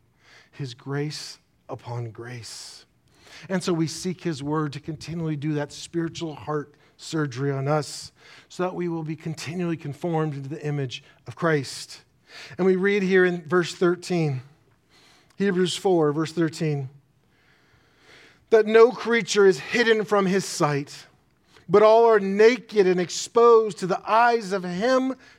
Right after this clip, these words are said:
to whom we must give account. <laughs>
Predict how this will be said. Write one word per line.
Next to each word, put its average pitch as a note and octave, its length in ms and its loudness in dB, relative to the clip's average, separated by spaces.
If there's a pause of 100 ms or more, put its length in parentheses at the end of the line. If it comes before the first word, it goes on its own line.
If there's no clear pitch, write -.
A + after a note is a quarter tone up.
to G3+ 160 0
whom A#3+ 500 0 (160)
we E3+ 140 0
must G#3 520 -2 (220)
give F#3 420 0 (280)
account. C#3+ 680 -6 (1600)
<laughs> C3 100 -18